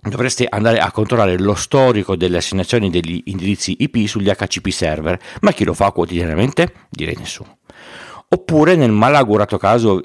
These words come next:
vi separiate dal vostro compagno o compagna o,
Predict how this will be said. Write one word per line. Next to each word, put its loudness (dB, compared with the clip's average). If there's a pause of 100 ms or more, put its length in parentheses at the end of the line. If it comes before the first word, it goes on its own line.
(100)
vi -12
separiate 0
dal -2
vostro -2
compagno 0
o -2
compagna 0
o, 2